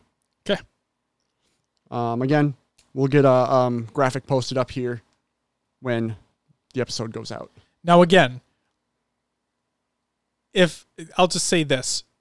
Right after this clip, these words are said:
Speaker 1: This isn't a detriment to any player. If some of the matchups seem maybe unfair in some regard,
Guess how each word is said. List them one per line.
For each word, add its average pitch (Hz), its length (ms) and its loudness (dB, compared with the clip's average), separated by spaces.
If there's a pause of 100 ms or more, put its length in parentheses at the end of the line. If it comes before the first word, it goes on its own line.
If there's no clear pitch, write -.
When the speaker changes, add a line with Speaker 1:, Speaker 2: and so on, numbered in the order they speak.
(160)
Speaker 1:
This 170 220 -2
isn't 185 220 0
a 170 60 0
detriment 170 420 2
to 160 60 -2
any 151 160 -2
player. 120 320 -6 (440)
If 170 120 0
some 220 220 4
of 269 60 4
the 247 60 4
matchups 214 380 2
seem 185 460 0 (1080)
maybe 180 340 0 (120)
unfair 185 720 4 (720)
in 190 120 -2
some 208 200 2
regard, 208 380 4